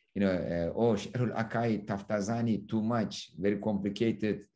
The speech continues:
you know, just read, uh, Tahawi, you know, Matnul Ak-, Matnul Aqaid for Nasafi, that's, uh, sufficient. Uh, uh, so this is very superficial,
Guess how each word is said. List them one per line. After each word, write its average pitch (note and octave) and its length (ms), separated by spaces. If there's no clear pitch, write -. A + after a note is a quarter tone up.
you G#2+ 80
know, G2 100
just B2 320
read, G#2+ 320
uh, F2+ 580
Tahawi, G#2 800
you G2+ 100
know, F#2 240
Matnul G#2 560
Ak-, G#2+ 320
Matnul A2 380
Aqaid G#2+ 520
for G2+ 200
Nasafi, G2+ 640
that's, G#2+ 320
uh, F#2 260
sufficient. - 680
Uh, G2 40
uh, F#2 1000
so B2 200
this C3 160
is B2+ 60
very C#3 160
superficial, C3+ 920